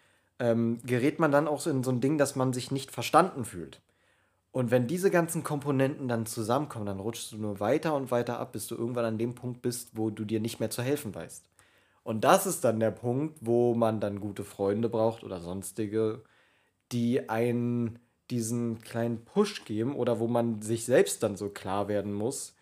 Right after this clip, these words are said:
dass man selbst so einen Push braucht und in entweder die Richtung der Therapie geht oder langsam versucht, aus diesem Loch auch wieder rauszukommen. Aber weggehen wird das nie.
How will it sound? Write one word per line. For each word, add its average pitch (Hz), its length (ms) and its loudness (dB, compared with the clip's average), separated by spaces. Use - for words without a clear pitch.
dass 120 300 2
man 117 340 2
selbst 131 440 2
so 120 80 -6
einen 107 160 -6
Push - 300 -10
braucht 127 280 0
und 117 180 -8
in 117 400 -10
entweder 113 300 -4
die 104 100 -4
Richtung 101 340 -8
der 95 140 -6
Therapie 95 580 -8
geht 113 460 0
oder 110 640 -2
langsam 139 600 2
versucht, 127 500 -4
aus 117 200 -4
diesem 113 320 -4
Loch 120 280 0
auch 107 220 -8
wieder 107 160 -4
rauszukommen. 104 640 -2
Aber 120 240 0
weggehen 160 440 2
wird 180 200 8
das 120 200 2
nie. 85 180 -12